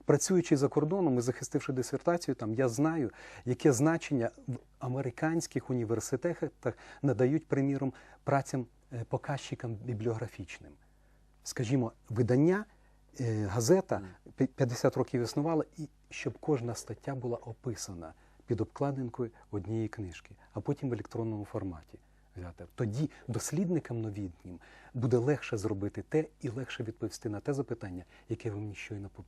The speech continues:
Speaker 1: по-, е, поставили. Тобто треба вивчати це, але для того, щоб вивчали,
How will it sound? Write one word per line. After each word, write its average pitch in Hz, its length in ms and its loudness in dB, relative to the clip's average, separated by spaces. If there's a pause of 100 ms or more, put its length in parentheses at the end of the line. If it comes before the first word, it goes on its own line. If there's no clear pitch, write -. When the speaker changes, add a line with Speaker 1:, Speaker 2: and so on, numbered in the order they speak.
(100)
Speaker 1:
по-, - 320 -16
е, 107 40 -14 (260)
поставили. - 520 -12 (200)
Тобто 117 220 -2
треба 120 300 0
вивчати 117 500 -4
це, - 180 -8 (220)
але 110 180 -2
для 110 80 2
того, 117 120 0
щоб 104 160 -6
вивчали, 123 400 -2